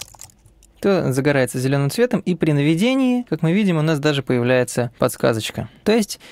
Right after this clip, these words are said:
если вы любитель тыкать мышкой, а не горячих клавиш, то вы можете сделать себе вот так, и у вас везде будет куча кнопок на айтемах, которыми вы можете включить автоматизацию, добавить эффект, добавить заметку, замьютировать, закрыть. Но я все это делаю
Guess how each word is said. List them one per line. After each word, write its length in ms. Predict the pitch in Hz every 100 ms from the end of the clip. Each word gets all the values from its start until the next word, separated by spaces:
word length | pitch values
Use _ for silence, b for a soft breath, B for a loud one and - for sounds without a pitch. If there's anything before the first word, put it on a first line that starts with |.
| B
если 260 | 175 202 180
вы 200 | 180 190
любитель 500 | 175 170 185 175 156
тыкать 320 | 190 165 -
мышкой, 380 | 233 262 - 156
а 100 | 147
не 100 | 151
горячих 380 | 151 156 - 156
клавиш, 340 | 233 233 180
то 80 | -
вы 80 | 156
можете 380 | 185 165 151 143
сделать 340 | 143 151 131
себе 240 | - 123
вот 200 | 120 139
так, 300 | - 254 - -
и 120 | 143
у 40 |
вас 180 | 180 202
везде 280 | 170 175 180
будет 260 | 147 139 -
куча 260 | 156 -
кнопок 400 | - 185 226 -
на 100 | 139
айтемах, 460 | 147 135 - 120 -
которыми 320 | 160 226 214
вы 120 | 160
можете 420 | 143 127 - -
включить 420 | 131 - 139 143 135
автоматизацию, 880 | - - 127 135 139 208 233 -
добавить 400 | 143 143 135 123
эффект, 380 | 135 - 226 226
добавить 480 | 139 131 131 123 - b b
заметку, 520 | 135 147 214 220 143
замьютировать, 680 | 131 135 139 - 226 185 139
закрыть. 480 | 135 131 123 - - B
Но 240 | 151 185 -
я 320 | 143 165 170 -
все 300 | - - 170
это 180 | 165
делаю 500 | 127 131 143 135 131